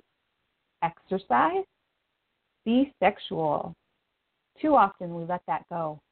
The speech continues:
It's very important. <clears throat> I recently read a study that it's best to go to sleep around ten thirty so that you fall asleep around ten forty. And people seem to get the best, most quality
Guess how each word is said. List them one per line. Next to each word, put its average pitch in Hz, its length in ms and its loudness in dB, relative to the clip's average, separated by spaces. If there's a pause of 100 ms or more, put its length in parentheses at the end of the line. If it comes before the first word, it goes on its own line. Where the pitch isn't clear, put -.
(140)
It's 185 260 -6
very 233 360 -4
important. - 460 -8 (880)
<clears throat> 254 380 2
I 226 60 0
recently 247 400 -2
read 196 160 0
a 202 120 -4
study 185 320 -2
that 175 120 0
it's 170 120 -8 (120)
best 208 160 2 (120)
to 220 80 -8
go 196 120 0
to 190 120 -6
sleep 196 180 -4
around 170 280 -2 (100)
ten 208 220 0
thirty 202 420 -2
so 233 60 -6
that 190 120 -2
you 190 140 -8
fall 190 220 0
asleep 196 220 -6
around 170 280 0
ten 185 240 2
forty. 208 440 2 (960)
And 190 280 4
people 240 380 -2
seem 214 160 6
to 202 100 -6
get - 200 2
the 165 120 -2 (140)
best, 202 240 4 (480)
most 190 200 -2 (100)
quality 175 320 0